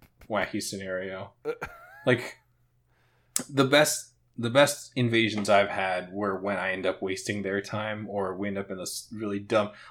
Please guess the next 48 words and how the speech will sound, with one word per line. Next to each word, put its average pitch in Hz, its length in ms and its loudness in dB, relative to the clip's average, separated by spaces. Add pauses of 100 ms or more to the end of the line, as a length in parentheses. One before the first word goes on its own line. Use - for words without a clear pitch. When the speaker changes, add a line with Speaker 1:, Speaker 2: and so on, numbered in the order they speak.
Speaker 1:
like, 151 160 6
they 147 80 10
kinda 135 240 6
get 107 360 4
it. 120 240 0 (440)
Like, 117 160 2
one 123 240 4
of 127 140 2
the 120 160 2
times 113 420 0
I - 100 2
was 117 120 2
just - 140 -4
trying 101 160 2
to 95 60 -4
log 98 300 0
off 101 340 4
and 92 120 -8
I 92 60 -6
got 90 200 -6
invaded, 101 540 -4 (640)
and 107 80 0
I 104 40 2
was 95 140 -4
really 107 300 2
close 104 320 -2
to - 80 -8
this 95 140 -4
point, 139 480 0
or 110 100 0
I 104 40 2
was 101 140 -6
kinda 160 220 0
near 147 160 4
this 131 160 0
point, 123 420 -2
and, 101 280 -8 (120)
and 98 440 -6 (180)
I 101 320 -4
don't 131 240 -2
know 123 200 -2
how 101 800 -4
we 101 160 -8
got 98 340 -4
to 98 240 -10
it, 90 200 -12 (580)
but 110 120 0
it, 98 200 -2